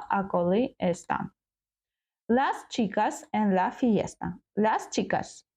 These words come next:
Їх багато, дівчата, так? На святі. Коли багато людей, ми використовуємо "están". Людей або предметів,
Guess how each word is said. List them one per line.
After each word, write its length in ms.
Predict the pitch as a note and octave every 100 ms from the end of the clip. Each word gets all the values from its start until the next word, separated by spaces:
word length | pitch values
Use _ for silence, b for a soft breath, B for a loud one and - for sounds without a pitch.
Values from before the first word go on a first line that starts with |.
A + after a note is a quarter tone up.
| _
Їх 360 | G3+ G3 C#4+ D#4+
багато, 560 | A#3+ A3 F#3+ - - -
дівчата, 580 | F3+ G3 G3 - -
так? 360 | - - E4 -
На 120 | G3 G3+
святі. 540 | G3+ E3+ - - - _ b b
Коли 300 | - A#3 B3+
багато 580 | A3+ G3 F#3+ F3 - F#4+ A4 - - _ _ _ -
людей, 640 | A#3+ C#4+ A#3+ C4+ D#4 F#4+ - _
ми 260 | F#3+ G#3 C#4
використовуємо 840 | F4+ - A3+ G#3 - G#3 B3+ C4 C4 G3
"están". 440 | G3+ G3 - - - _ _ _ _ _ _ _ _ _ _ _ _ -
Людей 380 | G4 D4+ G3+ A3
або 180 | F#3+ F3
предметів, 520 | F3 E3+ F3+ G3+ -